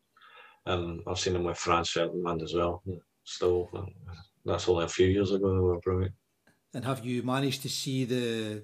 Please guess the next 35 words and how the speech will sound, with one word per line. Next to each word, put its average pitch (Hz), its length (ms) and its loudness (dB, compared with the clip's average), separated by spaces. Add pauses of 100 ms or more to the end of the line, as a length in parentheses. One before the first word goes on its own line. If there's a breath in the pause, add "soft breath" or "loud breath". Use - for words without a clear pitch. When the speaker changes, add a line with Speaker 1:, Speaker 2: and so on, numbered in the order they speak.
(120)
Speaker 2:
biopic 131 460 -4
that's 147 160 -10
come 151 180 -2
out? 147 140 -2 (600)
Speaker 1:
No, 117 460 12
Speaker 2:
The 120 60 2
Speaker 1:
not 120 120 10 (120)
yet, 113 160 12
Speaker 2:
film? 131 200 -2
Speaker 1:
not 110 260 10
yet. 104 260 12 (100)
Um, 101 640 12 (160)
but 95 220 12
I - 40 12
bought 135 200 12
the 110 60 12
last 95 300 12
album, 95 420 12 (160)
which 101 200 -4
I 95 40 4
really 90 380 4
liked 92 180 -2
as 92 100 -4
well. 92 280 2
Speaker 2:
Yeah. 120 200 -8 (720 soft breath)
Speaker 1:
So 123 140 12
I 123 100 12
kinda 185 280 12
went 143 220 12
away 107 220 12
from, 113 360 4 (400)
uh, 101 400 6
I, - 20 -4 (500 loud breath)
I, - 40 0
I, - 520 6